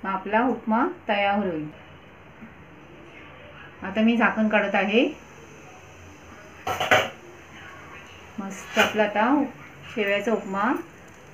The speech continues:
झाला आहे. आता मी गॅस बंद करत आहे. आता आपण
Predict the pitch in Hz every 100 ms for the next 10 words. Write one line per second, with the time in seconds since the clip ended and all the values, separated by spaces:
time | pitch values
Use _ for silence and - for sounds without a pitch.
0 | - - 180 190 190 185 240 370 - -
1 | - - - - - - - - - 196
2 | 202 208 196 190 196 208 185 208 208 202
3 | 180 185 254 - - - - - - -
4 | 170 185 196 233